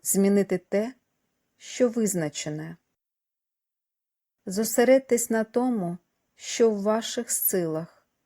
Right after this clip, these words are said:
і відпустіть решту. Навіть найтемніші моменти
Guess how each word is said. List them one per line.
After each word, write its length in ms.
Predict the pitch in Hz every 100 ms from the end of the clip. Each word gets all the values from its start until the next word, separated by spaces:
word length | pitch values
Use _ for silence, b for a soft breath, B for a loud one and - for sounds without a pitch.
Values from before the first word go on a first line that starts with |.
| _ _ _ _ _ -
і 100 | 226
відпустіть 840 | 247 - 233 - - 220 190 -
решту. 600 | 165 156 156 - 170 170 - _ _ _ _ _ _ _ _ _ _ _ _ _ _ _ -
Навіть 540 | 208 220 233 247 -
найтемніші 960 | 220 233 233 240 226 214 190 170 - 175
моменти 800 | 175 175 190 208 208 - 175